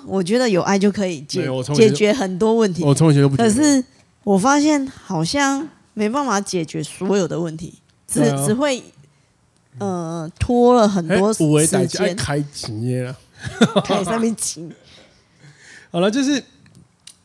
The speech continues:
Speaker 2: 就是因为你知道，因为像我跟康纳某方面是度过了，我跟他，其实我们必须讲，就是某方面我们讲的解决方法，是因为我们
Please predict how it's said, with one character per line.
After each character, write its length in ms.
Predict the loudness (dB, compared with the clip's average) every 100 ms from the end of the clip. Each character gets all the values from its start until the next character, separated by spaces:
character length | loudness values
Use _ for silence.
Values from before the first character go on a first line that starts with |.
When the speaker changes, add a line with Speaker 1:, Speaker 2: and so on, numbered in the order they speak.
| -20 -20 -14
Speaker 2:
就 120 | -4 0
是 380 | 0 0 -4 -8 -2
因 80 |
为 100 | -2
你 200 | 0 -2
知 60 | 0
道， 200 | 0 -2
因 60 | -2
为 60 | -2
像 180 | 0
我 140 | -2 -2
跟 120 | -2
康 120 | 0 0
纳 120 | 0
某 180 | -4 -4
方 140 | -2
面 80 | -2
是 100 | -4
度 220 | -2 -2
过 180 | 2 0
了， 160 | 0 -10 _
我 140 | -6
跟 140 | -2 0
他， 140 | 0 -2
其 140 | -2
实 80 | 0
我 100 | 0
们 180 | -2 -4
必 120 | -4
须 160 | -4
讲， 180 | -6 -4
就 60 | -2
是 80 | -2
某 180 | -2
方 180 | 0 0
面 220 | 2 0
我 80 | -2
们 260 | -6 -6 -8
讲 200 | -8 -10
的 60 | -8
解 100 | -6
决 80 | -4
方 140 | -4
法， 100 | -4
是 120 | -4
因 60 | -4
为 60 |
我 40 | -4
们 140 | -10